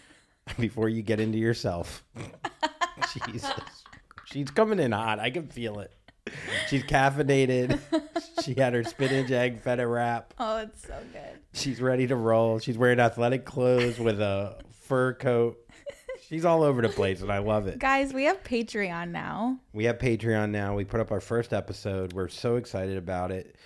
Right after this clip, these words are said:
Speaker 2: Thank you so much for joining the Patreon at, uh, the Puddles Podcast.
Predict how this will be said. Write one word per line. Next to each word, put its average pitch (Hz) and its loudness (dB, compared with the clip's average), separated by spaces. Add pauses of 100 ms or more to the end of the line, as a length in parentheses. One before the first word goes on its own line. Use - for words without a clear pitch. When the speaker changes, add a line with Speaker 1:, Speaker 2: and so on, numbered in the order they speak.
(320)
Speaker 2:
Thank 117 0
you 127 -4
so 127 0
much 131 -2
for 117 -6
joining 110 -2
the 98 -6
Patreon 101 -6 (120)
at, 92 -8
uh, 90 -6
the 87 -12
Puddles 104 -6
Podcast. 98 -4